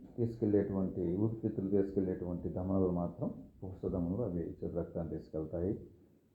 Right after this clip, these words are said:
అదేవిధంగా ఊపిరితిత్తుల నుంచి గుండెకి తీసుకొచ్చే సిరలు మాత్రం, పురుష సిరలు మాత్రం మంచి రక్తాన్ని తీసుకొస్తాయి, శుభ్రపరిచి.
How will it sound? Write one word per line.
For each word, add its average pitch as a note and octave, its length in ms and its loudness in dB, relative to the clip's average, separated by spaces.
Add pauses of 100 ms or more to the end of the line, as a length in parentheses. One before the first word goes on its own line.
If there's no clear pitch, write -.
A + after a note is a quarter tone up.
(520)
అదేవిధంగా A#2 760 8
ఊపిరితిత్తుల B2+ 580 4
నుంచి G2 560 2
గుండెకి G#2+ 280 4
తీసుకొచ్చే G2 440 2
సిరలు G2 300 2
మాత్రం, F2+ 380 2
పురుష F#2+ 360 -4
సిరలు F#2+ 220 -2
మాత్రం E2+ 340 -2
మంచి F2+ 220 -2
రక్తాన్ని E2+ 400 -4
తీసుకొస్తాయి, - 640 -12
శుభ్రపరిచి. - 680 -6